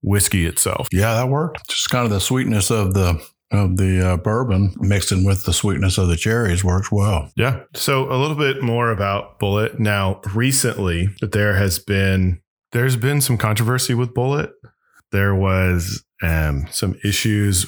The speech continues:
Speaker 1: where th-, it was, it was, it was brought out that, uh, one of the daughters was gay and that she was fired from the company for it. So
Speaker 2: Well,
Speaker 1: that's
Speaker 2: that's
Speaker 1: just
Speaker 2: wrong.
Speaker 1: <laughs> Uh, yeah, it's completely wrong. And, you know,
Speaker 2: <laughs>
Speaker 1: it's something just to kinda know about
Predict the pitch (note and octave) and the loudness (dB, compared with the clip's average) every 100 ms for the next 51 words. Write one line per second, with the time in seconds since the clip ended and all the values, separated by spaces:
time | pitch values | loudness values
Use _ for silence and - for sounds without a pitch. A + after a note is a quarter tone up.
0 | - F2 F#2 F2+ F2+ F2 E2+ E2+ - _ | -6 -4 0 0 0 0 0 -2 -6 _
1 | - G2+ G2+ - G#2+ G#2 G2 - - A2+ | -10 -4 -4 0 2 2 0 -2 -4 0
2 | G#2+ - - C#3 A2+ G2 C#3+ C#3+ B2+ A#2+ | 0 0 -2 0 0 0 -2 0 0 -2
3 | - G#2+ G2+ G2 - - G#2 F#2+ F#2+ G#2 | -2 0 0 -2 -6 -4 0 2 2 2
4 | F#2+ F#2+ E2 F2+ F2+ F2+ E2+ E2 - - | 0 0 0 0 0 0 0 -2 -4 -6
5 | _ _ _ - G2+ F2 A2 E2+ D#2 F#2+ | _ _ _ -2 0 2 2 0 0 -2
6 | F#2+ - G#2+ F#2+ F#2 F2 - _ - - | -4 -4 -2 0 0 -2 -6 _ -14 -6
7 | - G#2 F#2+ - G2+ G2+ F#2+ - F#2 F2+ | -2 0 0 0 0 0 0 0 0 0
8 | B2+ A#2 G#2 F2+ - F2 E2+ F2 - - | 0 0 0 0 0 -2 0 -2 -6 -10
9 | - - A#2 A2 A#2 B2+ - G#2+ G2 A#2 | -4 0 2 2 4 2 2 2 2 0
10 | D#3+ C3 G2+ F2 A#2+ A#2+ G#2 G2 - A#2+ | 0 0 2 4 4 2 2 0 0 0
11 | C3+ C#3+ B2 B2+ B2 A2+ A2+ A2 B2+ A2 | 0 0 2 2 2 2 2 2 0 0
12 | C3+ C#3 C3 B2 C3+ - A2+ G2+ G#2 A2 | -2 0 0 0 0 0 0 2 2 0
13 | A2+ F2 F#2+ G2 G#2+ | 0 0 0 2 0